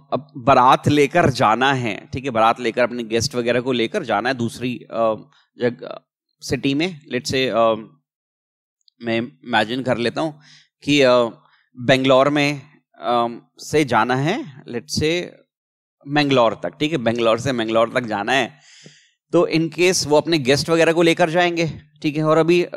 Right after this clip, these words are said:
ज्यादा गर्मी नहीं है, ठीक है, नॉर्मल अच्छा सीजन चल रहा है, तो नॉन एसी बस को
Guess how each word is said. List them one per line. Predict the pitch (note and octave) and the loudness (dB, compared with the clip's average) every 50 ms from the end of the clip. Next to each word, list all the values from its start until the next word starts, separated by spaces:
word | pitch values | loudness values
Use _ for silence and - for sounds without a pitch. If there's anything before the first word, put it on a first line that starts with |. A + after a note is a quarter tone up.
| - C3 C3 C3 C3 | 2 2 4 4 2
ज्यादा | C3 A#2+ B2 A#2 A#2 C3 C#3 C#3+ C#3+ C3+ - _ _ - | 2 2 2 2 4 4 2 2 0 -2 -8 _ _ -8
गर्मी | C3 A#2 B2+ B2 B2+ C#3+ D3 | -2 0 2 2 2 2 0
नहीं | C#3+ C3 C3 C3 C3+ | 0 0 0 0 0
है, | C3+ C#3 C#3 C#3 - _ - | 0 0 -2 -4 -6 _ -10
ठीक | - C3+ B2 | -8 -6 -4
है, | C#3 | -4
नॉर्मल | B2+ A#2+ A2+ A2+ A#2+ B2 A#2+ | -2 -2 -2 -2 0 -2 -2
अच्छा | A2 - - - - C3 | -2 -4 -6 -6 -6 -6
सीजन | A#2+ - B2+ B2 B2+ C3 | -6 -6 -6 -6 -6 -6
चल | A#2+ B2+ A2 | -6 -6 -6
रहा | G2 - C#3+ | -4 -4 -4
है, | D3 | -4
तो | - F3+ | -4 -6
नॉन | E3+ E3+ F#3 G3 F#3+ | -2 0 2 2 2
एसी | F#3 F3+ D3 D#3+ F#3 | 2 2 2 2 0
बस | D#3+ D3+ D3 - | 0 0 -2 -2
को | - - G#3 B3+ - | -2 -2 -2 -2 -2